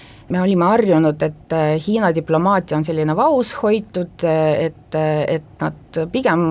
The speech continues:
hoiavad madalat profiili, üritavad olla sellised viisakad oma rahvusvahelises, äh, suhtlemises ja siis järsku, no ma ütleks, äh,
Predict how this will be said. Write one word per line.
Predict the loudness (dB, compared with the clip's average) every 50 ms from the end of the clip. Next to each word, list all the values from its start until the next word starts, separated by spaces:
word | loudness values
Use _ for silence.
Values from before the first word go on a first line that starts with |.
| 0 0
hoiavad | 0 0 2 2 0 0
madalat | 0 0 2 2 2 0 -2 -2
profiili, | -4 -6 -2 0 0 2 2 4 4 4
üritavad | 4 4 2 0 0 -2 -2 -2 -2
olla | -2 -2 -2 -2
sellised | -2 -4 -4 -4 -4 -6 -6 -4 -2
viisakad | 0 0 0 2 0 0 0 0 -2 -2 -2 -2 -10 -20 -20 -20 -20 -20 -18 -12 -6 -4
oma | -2 0 0 2 2 2 2 2 2 2
rahvusvahelises, | 0 0 -2 -2 -4 -4 -2 -2 -2 0 0 0 0 0 -2 -4 -6 -6 -6 -6 -4 -2
äh, | 0 0 0 0
suhtlemises | 0 -2 -4 -4 -2 -2 0 0 0 0 -2 -2 -4 -4 -4
ja | -4 -6
siis | -4 -4 0 0
järsku, | 2 2 2 2 0 -2 -4 -4 -2 0 0 0 0 -2 -10 -20 -20 -18 -10 -4
no | -2 0 2
ma | 2 2 2 2
ütleks, | 0 2 0 0 0 -2 -6 -6 -4 -2 0 0
äh, | 0 2 2 0 -2 -2